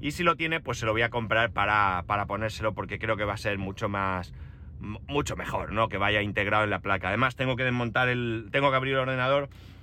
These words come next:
porque al poner el, he parado para echar gasolina. Al poner el, ¿cómo se dice? El conector de los U S B externos,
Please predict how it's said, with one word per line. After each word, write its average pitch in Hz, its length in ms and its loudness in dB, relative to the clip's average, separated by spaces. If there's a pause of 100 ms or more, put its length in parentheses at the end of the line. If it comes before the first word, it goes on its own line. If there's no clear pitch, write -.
(140)
porque 131 300 4
al 123 180 4
poner 113 340 2
el, 123 460 0 (1300)
he - 40 -8
parado 98 240 -2
para 95 120 0
echar 92 180 -2
gasolina. 87 480 -6 (380)
Al 120 240 2
poner 131 280 4
el, 131 840 0
¿cómo 123 180 -2
se 123 140 -6
dice? 87 380 -6 (360)
El 120 220 -2
conector 139 440 4
de 131 100 2
los 113 180 0
U 131 100 4
S 123 160 0
B 127 100 4
externos, 135 600 2